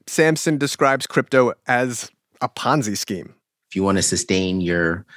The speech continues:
Speaker 2: faith-based currency, the best way to do that is prey on the uninformed.
Speaker 1: Samson says he sold off most of his crypto holdings a couple years ago,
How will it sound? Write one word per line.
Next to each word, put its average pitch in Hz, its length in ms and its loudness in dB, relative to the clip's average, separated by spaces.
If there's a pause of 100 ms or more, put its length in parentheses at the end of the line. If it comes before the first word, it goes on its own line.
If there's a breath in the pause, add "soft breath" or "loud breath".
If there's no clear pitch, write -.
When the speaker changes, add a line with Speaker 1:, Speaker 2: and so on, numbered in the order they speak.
(180 loud breath)
Speaker 2:
faith-based - 840 -2
currency, 85 680 -2 (280 loud breath)
the 90 80 -4
best 98 260 0
way 107 100 2
to 98 80 0
do 92 200 0
that 95 240 2
is 73 100 -4
prey 87 220 -2
on 82 160 -2
the 76 80 -2
uninformed. 76 680 -6 (320)
Speaker 1:
Samson 254 400 0
says 196 240 0
he 190 100 0
sold 160 260 4
off 151 180 2
most 143 300 2
of 196 40 2
his 160 120 2
crypto 143 340 2
holdings 120 340 0
a 98 60 -8
couple 135 260 0
years 107 280 -2
ago, 90 300 -12